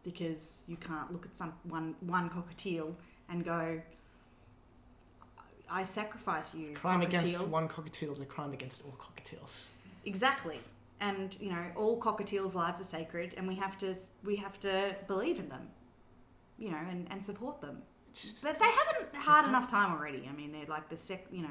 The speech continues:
Speaker 1: no one likes them as much as they like budgies, which is bizarre to me, but apparently that's true.
Speaker 2: <laughs> They're just
Speaker 1: Uh,
Speaker 2: like the, the Myers of birds.
Speaker 1: this is going really well.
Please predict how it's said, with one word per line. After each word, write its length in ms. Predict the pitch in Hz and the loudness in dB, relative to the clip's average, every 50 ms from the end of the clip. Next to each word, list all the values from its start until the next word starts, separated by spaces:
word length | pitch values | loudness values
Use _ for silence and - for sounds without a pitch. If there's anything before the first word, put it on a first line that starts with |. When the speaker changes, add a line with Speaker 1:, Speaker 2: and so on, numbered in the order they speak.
| 143 156 | -6 -6
Speaker 1:
no 120 | 175 202 | -6 -6
one 160 | 214 180 160 156 | -4 -4 -4 -2
likes 240 | 151 165 165 - - | -2 -4 -4 -6 -6
them 140 | 175 156 156 | -6 -6 -8
as 120 | 147 156 | -6 -6
much 180 | 156 143 - 165 | -8 -8 -8 -8
as 80 | 151 | -12
they 80 | 156 147 | -12 -10
like 220 | 143 - - 143 | -10 -10 -10 -8
budgies, 460 | - 160 160 - 151 131 139 160 - | -8 -8 -6 -6 -8 -8 -8 -8 -10
which 140 | - 147 - | -12 -12 -12
is 200 | 151 147 - - - - - 165 | -12 -12 -14 -16 -16 -18 -14 -10
bizarre 340 | - 165 - 180 170 165 160 160 | -8 -2 2 4 4 4 2 0
to 60 | - | -4
me, 200 | 143 135 139 160 160 | -8 -8 -6 -6 -8
but 120 | 156 147 | -8 -8
apparently 460 | - - - 151 151 160 139 123 127 | -10 -10 -10 -8 -8 -8 -8 -8 -8
that's 240 | 117 - - - - | -10 -10 -10 -12 -10
true. 240 | - 151 135 139 165 - - - - - - - - - - - - - - - - - - - - - - - - - - - - - - - - - - - - - - - - - - - - - - - | -10 -10 -10 -10 -10 -12 -14 -18 -18 -20 -20 -20 -20 -20 -20 -20 -20 -20 -20 -20 -20 -20 -20 -20 -20 -20 -20 -20 -20 -20 -20 -20 -20 -20 -20 -20 -20 -20 -20 -20 -20 -18 -18 -20 -20 -20 -20 -20 -20 -20 -14 -8
Speaker 2:
<laughs> 60 | - - - - | -6 0 8 10
They're 80 | 202 | 12
just 300 | 170 214 - - - - 220 - - 185 - - - - - - - - | 12 12 12 12 12 12 12 12 12 10 8 8 -2 -8 -14 -12 0 8
Speaker 1:
Uh, 300 | 180 240 254 269 285 269 | 12 12 12 12 12 12
Speaker 2:
like 100 | 277 277 | 12 12
the, 60 | 269 214 180 190 | 8 4 6 6
the 20 | 175 | 6
Myers 600 | 170 160 160 156 160 165 165 165 156 147 131 127 | 6 6 6 6 6 6 6 6 4 2 2 -2
of 160 | 135 131 - - | -4 -6 -6 -4
birds. 380 | 151 135 127 127 127 - 233 | -4 -4 -2 -4 -4 -2 -2
Speaker 1:
this 180 | 269 320 311 - | -2 -2 -2 -4
is 80 | 254 247 | -6 -4
going 300 | 233 202 190 190 180 180 | -2 0 0 0 0 -2
really 180 | 175 170 165 165 | -2 -2 -2 -4
well. 240 | 160 156 156 - | -4 -4 -6 -6